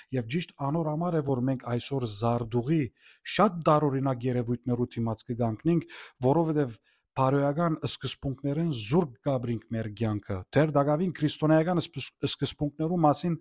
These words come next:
չեմ խոսիր, բարոյական սկզբունքներու, որոնք մարդկային սկզբունքներ կհամարվին։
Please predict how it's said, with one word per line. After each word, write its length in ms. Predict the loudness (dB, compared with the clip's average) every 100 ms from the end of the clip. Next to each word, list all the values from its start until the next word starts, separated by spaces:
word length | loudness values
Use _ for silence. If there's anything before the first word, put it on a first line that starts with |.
| -8 _ _ -2
չեմ 220 | 0 0
խոսիր, 380 | 0 0 0 -2
բարոյական 720 | 2 4 6 6 4 2 -2
սկզբունքներու, 800 | -4 -8 -12 -10 -12 -10 -6 -6
որոնք 460 | 0 2 2 0 -4 _ _ -2
մարդկային 640 | 4 6 4 2 2 2
սկզբունքներ 720 | -2 -4 -8 -6 -8 -6 -4 0
կհամարվին։ 640 | 0 0 -2 -2 -2 -6